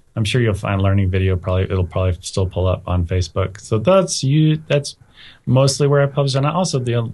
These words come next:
probably the last one would be Flickr, which if you just search for my name, Dave Dugdale, you'll find me there on Flickr. So I, a lot of times when I'm running tests and stuff, I'll, like,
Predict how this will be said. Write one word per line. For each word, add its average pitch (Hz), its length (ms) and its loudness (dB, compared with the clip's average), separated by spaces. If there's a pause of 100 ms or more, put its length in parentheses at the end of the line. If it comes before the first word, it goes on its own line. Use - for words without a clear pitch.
(140)
probably 151 160 0
the 107 60 0
last 107 300 -2
one 110 100 -2
would 101 60 0
be 101 100 -4
Flickr, 107 440 -4 (500)
which - 340 -4
if 107 140 -2
you 107 80 -2
just 107 180 0
search 104 240 -2
for 107 80 -4
my 98 120 0
name, 101 240 2
Dave 95 220 0
Dugdale, 95 360 0
you'll 92 140 -2
find 92 260 -4
me 87 80 -2
there 90 200 0
on 87 140 -2
Flickr. 85 320 -4
So 92 140 -2
I, 92 60 0
a - 520 -8
lot 160 80 4
of 180 60 2
times 147 220 4
when 123 100 4
I'm 110 80 0
running 110 220 -2
tests 107 320 -2
and 101 60 -8
stuff, 95 260 -2
I'll, 92 160 -2
like, 92 220 -4